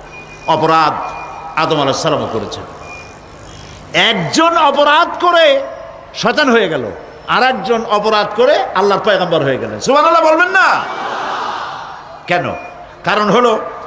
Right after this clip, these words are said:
শয়তান বুদ্ধিজীবী, বুদ্ধির আশ্রয় নিল। আদম আলাইহিস সালাম, তিনি বুদ্ধির আশ্রয় নেন নাই,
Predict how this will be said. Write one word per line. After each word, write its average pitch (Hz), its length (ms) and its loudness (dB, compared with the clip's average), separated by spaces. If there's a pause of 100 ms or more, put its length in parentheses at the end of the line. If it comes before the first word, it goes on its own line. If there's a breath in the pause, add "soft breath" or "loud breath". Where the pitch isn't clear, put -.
(220)
শয়তান 208 520 0
বুদ্ধিজীবী, 208 520 -2
বুদ্ধির 247 380 0
আশ্রয় 196 340 2
নিল। 143 180 -2 (1200)
আদম 233 240 2
আলাইহিস 339 300 4
সালাম, 294 460 2
তিনি 262 160 -2
বুদ্ধির 285 320 -2
আশ্রয় 247 360 2
নেন 226 200 2
নাই, 214 400 0